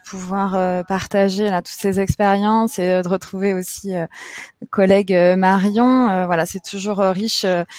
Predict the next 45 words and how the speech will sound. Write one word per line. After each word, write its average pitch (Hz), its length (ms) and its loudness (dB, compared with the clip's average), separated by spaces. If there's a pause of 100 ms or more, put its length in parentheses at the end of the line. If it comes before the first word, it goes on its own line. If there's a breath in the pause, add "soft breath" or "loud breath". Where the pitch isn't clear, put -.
(160 loud breath)
<laughs> 208 400 2
de, 180 280 2
de, 185 200 0
de 185 80 -10
pouvoir 190 360 0
échanger 202 460 0
dans 202 140 -2
ces 202 160 -2
cadres-là. 196 560 0
Donc, 196 200 -6
merci 233 280 0
pour 269 140 0
votre 214 220 2
invitation. 208 680 0 (480 loud breath)
Euh, 185 280 -2
moi, 190 100 -4
je 196 60 -6
suis - 120 -10
Claire 220 220 -2
Sachot 262 680 0
et 233 120 2
je 196 180 -6
suis, 202 540 -8
euh, 185 180 -2
administratrice 214 680 -2
de 240 100 0
la 202 180 4
donnée, 220 560 0
euh, 196 120 -2
depuis, 208 560 -6
euh, 185 160 -4
le 170 60 -16
début 208 240 -2
de 214 80 0
l'année. 190 320 4 (460 loud breath)
Et 190 180 -2
c'est - 160 -8
notamment 185 420 -2
une 196 180 0
fonction - 400 -10
qui 202 120 -4
a 180 40 2
été 180 340 -4
créée, 196 600 0
euh, 160 420 -2